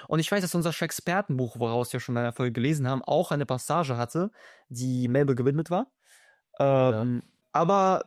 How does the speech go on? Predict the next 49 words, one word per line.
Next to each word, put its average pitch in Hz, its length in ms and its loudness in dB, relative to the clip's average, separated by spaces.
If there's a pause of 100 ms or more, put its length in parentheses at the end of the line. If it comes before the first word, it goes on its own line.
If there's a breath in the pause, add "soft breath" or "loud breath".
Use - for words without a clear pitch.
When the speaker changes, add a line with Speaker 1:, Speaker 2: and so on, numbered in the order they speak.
Speaker 1:
trotz - 480 -4
allem 185 460 4 (340)
ist 139 240 -2
sie 147 180 -2
ziemlich - 840 -4
lame, 107 320 -2
finde - 380 -12
ich. - 200 -16 (220 loud breath)
Und 147 140 2
ich 147 120 -2
finde, 196 180 2
die 160 120 0
Ausrede, 170 380 0
dass 147 80 -4
sie 151 140 -4
wenig 170 200 2
Screentime 175 340 -2
hat, 160 140 -2
ist 147 100 -4
auch 160 120 0
keine 147 220 -2
Ausrede, 143 460 -2
denn 131 220 0 (380 soft breath)
ich 120 100 -12
glaube, 170 140 4
wenn 156 60 4
man 151 220 0
ihre 139 320 2
Minuten 143 340 2
summiert, 135 560 0 (300)
kommen 160 220 2
sie 160 80 -2
auf 135 80 -6
genauso 151 280 -2
viele 147 160 -4
Minuten 143 240 -2
wie 127 60 -2
Robin 123 220 2
Hood - 240 -2
plus - 240 -12
minus. 131 480 -6 (560)
Speaker 2:
Das 107 120 -4
Speaker 1:
Außer 127 100 4
Speaker 2:
kann 170 80 2
Speaker 1:
sie 143 60 4
Speaker 2:
sein, 113 220 2
Speaker 1:
ist 120 100 -2
Speaker 2:
ja. - 60 -8
Speaker 1:
scheiße, 131 580 0